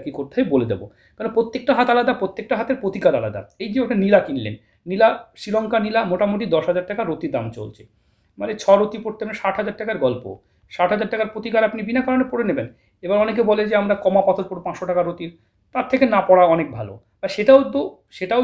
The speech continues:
যদি আপনি হাজার টাকা রতিও কিনলেন, তার সাত রতি কিনবেন, তো সাত হাজার টাকার প্রতিকার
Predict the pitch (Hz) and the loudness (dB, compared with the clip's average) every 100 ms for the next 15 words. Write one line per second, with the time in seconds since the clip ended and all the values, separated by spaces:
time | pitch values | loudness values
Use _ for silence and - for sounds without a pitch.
0 | 254 254 226 196 196 202 220 196 185 220 | 0 -2 -2 -2 -2 -4 -4 -2 -2 -4
1 | 208 139 127 180 - 196 208 202 202 190 | -6 -6 -4 -4 -4 -6 -6 -12 -10 -8
2 | 185 - _ _ - - 208 214 214 214 | -8 -12 _ _ -8 2 4 4 0 -4
3 | 214 208 208 208 | -4 -6 -4 -4